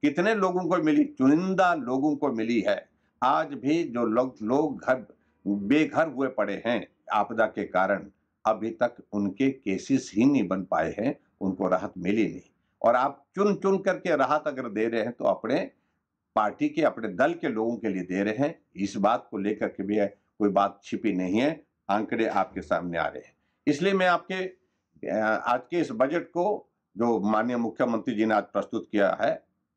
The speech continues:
उस बजट को सिरे से खारिज, खारिज करता हूं। बेरोजगार सड़कों पर धरने पर बैठे हैं, आउटसोर्स कर्मचारी जो नौकरी पर लगे थे, नौकरी से निकाल करके वो धरने पर बैठे हैं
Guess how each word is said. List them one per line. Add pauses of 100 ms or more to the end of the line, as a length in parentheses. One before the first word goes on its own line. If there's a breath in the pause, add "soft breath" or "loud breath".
(140)
उस
बजट
को
सिरे
से
खारिज,
खारिज
करता
हूं। (480)
बेरोजगार
सड़कों
पर
धरने
पर
बैठे
हैं, (1600)
आउटसोर्स
कर्मचारी
जो
नौकरी
पर
लगे
थे,
नौकरी
से
निकाल
करके
वो
धरने
पर
बैठे
हैं